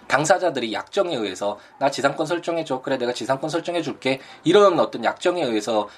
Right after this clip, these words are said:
어, 지상권이 설정되는 것이 아니라 법으로 정해진 이런 요건이, 어, 충족이 되면 법에 의해서 인정되는, 어, 지상권이 바로 법정 지상권이고, 오히려, 어, 그 어떤 당사자들의 약정에 의해서 설정되는,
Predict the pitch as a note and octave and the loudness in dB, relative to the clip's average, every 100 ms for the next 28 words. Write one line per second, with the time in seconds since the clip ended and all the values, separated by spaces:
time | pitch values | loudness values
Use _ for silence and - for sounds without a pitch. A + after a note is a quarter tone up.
0 | - F#2+ - C3 C3+ - A#2+ C3 E3 D3+ | -12 -10 0 2 2 2 0 0 -2 -2
1 | D3 C#3+ A2+ A2+ - C3+ - D#3 B2 - | -2 -2 -2 0 2 2 4 4 4 -4
2 | - - - E3 G#3 G3+ B2+ A#2 A#2 G#2+ | -20 -8 2 2 4 2 2 -2 -4 -6
3 | G#2 G#2 A2+ - D#3+ C#3 A#2 - - _ | -6 -6 -4 2 2 2 -4 -8 -20 _
4 | - - G3 G3 F#3 - F#2 C3 G3+ - | -10 -6 -2 0 0 -2 -2 0 -2 -4
5 | - - F3+ G#3 B2 G2 F#2+ F#2+ G2 B2 | -20 0 2 4 2 0 -4 -10 -8 -8
6 | G#2 F#2 G2+ - - - E2 - C#3 D3 | -6 -8 -10 -12 -14 -10 -6 -2 0 0
7 | B2 G#2 F2+ G#2 G2+ - B2+ B2 - G2+ | -2 -6 -8 -8 -8 -6 -6 -6 -6 -6
8 | - F#2+ F#2+ D#4 - - - - F3+ G3+ | -6 -8 2 4 4 0 -6 4 4 4
9 | G#2+ A2 - _ _ - G2 F#2 F#2 - | 0 0 -6 _ _ -10 -8 -8 -12 -16
10 | - E2+ - - - - - - - - | -14 -12 -12 -16 -18 -18 -20 -20 -18 -14
11 | G#2 G#2 G#2+ C3+ F3 - A2 F2+ - D3+ | -6 -4 2 2 2 2 0 0 0 2
12 | C#3+ A2+ G2+ A2 - C#3 D3 C3 A2+ G#2 | 2 0 -2 -2 -4 -2 0 0 0 0
13 | C#3+ | 0